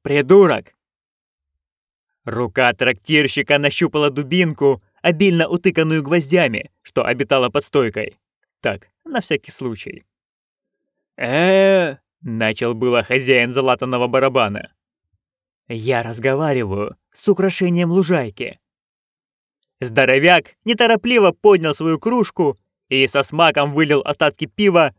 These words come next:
прямо на голову безмолвствующего гнома. «Все,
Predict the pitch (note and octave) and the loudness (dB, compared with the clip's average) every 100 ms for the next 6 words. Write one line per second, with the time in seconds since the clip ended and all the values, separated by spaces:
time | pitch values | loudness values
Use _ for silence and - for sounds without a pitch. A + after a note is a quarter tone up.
0 | _ _ D#3 D3+ C#3 C#3 D3 D#3 D3+ A#2 | _ _ 2 2 2 -2 0 4 2 2
1 | A2+ C3+ A#2+ B2+ - B2 - C3 C3+ B2+ | -2 -4 -2 -6 -4 -8 -6 -4 -2 -2
2 | G#2 G2+ - _ _ _ _ _ _ _ | -4 -6 -14 _ _ _ _ _ _ _
3 | _ _ - D3 A2+ G#2 | _ _ -10 -4 -2 -4